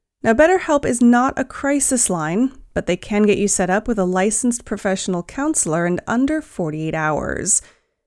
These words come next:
Here's how it works. When I signed up with BetterHelp, I took a short survey so they could match me with someone,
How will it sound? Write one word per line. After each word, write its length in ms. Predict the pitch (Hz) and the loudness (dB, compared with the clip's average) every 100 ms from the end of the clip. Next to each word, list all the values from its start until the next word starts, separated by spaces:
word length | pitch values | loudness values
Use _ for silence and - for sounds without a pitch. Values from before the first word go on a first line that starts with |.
| _ | _
Here's 280 | - 339 339 | -6 0 0
how 220 | - 240 | 2 2
it 60 | 202 | 2
works. 600 | - - - - - - - _ _ _ _ | 0 -2 -4 -2 -2 -4 -14 _ _ _ _
When 140 | 202 | -2
I 100 | 254 | 0
signed 240 | 339 339 269 | 2 2 2
up 160 | 240 | 2
with 140 | 214 214 | 0 0
BetterHelp, 580 | 180 175 - 175 269 | 0 0 -2 -2 -2
I 100 | - | -2
took 220 | - 208 - | -4 -4 -6
a 100 | - | -6
short 380 | - 302 349 | -4 -6 -2
survey 540 | - - 160 156 165 254 | -2 0 -2 -2 0 0
so 140 | - | 0
they 160 | 180 170 | -2 -4
could 200 | - 165 | -4 -4
match 400 | 180 160 - - | -2 -4 -6 -4
me 100 | 180 | -2
with 140 | 185 | -2
someone, 420 | - 214 240 311 | -2 -2 0 0